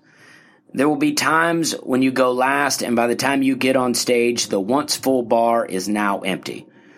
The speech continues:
There will be times when you have to get up early for work. But remember,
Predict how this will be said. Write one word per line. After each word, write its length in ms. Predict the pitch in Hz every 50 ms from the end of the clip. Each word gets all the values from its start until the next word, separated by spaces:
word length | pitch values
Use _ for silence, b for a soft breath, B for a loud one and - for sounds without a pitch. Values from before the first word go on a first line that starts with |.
| B B B B
There 160 | - 117 131
will 80 | 131 127
be 120 | 127 131 120
times 440 | 120 127 135 139 143 143 143 127 127
when 120 | 131 131
you 100 | 127 113
have 240 | 113 131 131 127 -
to 80 | 123
get 240 | 110 113 131 139 139
up 160 | 139 135 - -
early 300 | 127 135 143 143 147 139
for 180 | - 135 135
work. 440 | 135 135 160 151 92 - - - - - _ _ b b b b b b b b
But 180 | 120 131 143 156
remember, 600 | 170 180 185 175 156 131 113 110 104 104 104